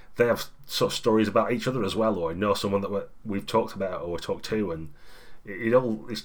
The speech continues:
just, yeah, it's, it's a really good web of people we've sort of built up in the industry, and they are mostly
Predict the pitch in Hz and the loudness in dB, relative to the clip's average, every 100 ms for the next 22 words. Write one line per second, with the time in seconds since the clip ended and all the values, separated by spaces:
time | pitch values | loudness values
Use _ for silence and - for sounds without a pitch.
0 | - 135 - - 131 143 - - 98 113 | -10 -8 -8 -6 -4 -4 -6 -8 -4 -2
1 | 110 135 113 113 95 113 113 98 - - | 0 4 4 4 4 4 4 2 -2 -2
2 | 113 107 85 82 82 80 98 92 92 92 | -2 -2 -4 -2 -4 -2 -2 -4 -6 -6
3 | 98 85 85 95 117 117 104 98 107 110 | -6 -6 -6 -2 2 2 2 2 0 0
4 | - 87 101 | -6 -8 -8